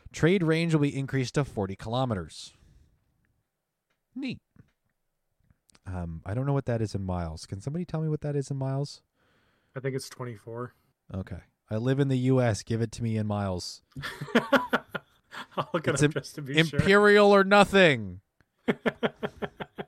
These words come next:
Speaker 1: actually don't understand it at all, so, or understand that thing. If we switched over to metric, I would not be,
Speaker 2: It's
Speaker 1: be upset.
Speaker 2: twenty-four point eight five four eight.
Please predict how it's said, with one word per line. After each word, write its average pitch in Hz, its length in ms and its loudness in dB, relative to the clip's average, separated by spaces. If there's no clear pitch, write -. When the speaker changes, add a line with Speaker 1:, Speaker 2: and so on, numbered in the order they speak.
Speaker 1:
actually 117 320 -2
don't 95 260 -2
understand 90 460 -8
it 87 100 -10
at 87 60 -10
all, 90 240 -6
so, 85 540 -8
or 107 180 -10
understand 98 580 -6
that 101 240 -4
thing. 110 320 -4
If 104 140 -6
we 107 120 -2
switched - 280 -4
over 101 160 -2
to 90 60 -4
metric, 85 360 -6
I 87 100 -2
would 87 220 -4
not 87 540 -10
be, - 80 -20
Speaker 2:
It's 156 400 -4
Speaker 1:
be - 60 -6
upset. - 20 -4
Speaker 2:
twenty-four 160 420 0
point 147 280 -4
eight 135 200 -4
five 139 320 0
four 135 380 -8
eight. 127 340 -8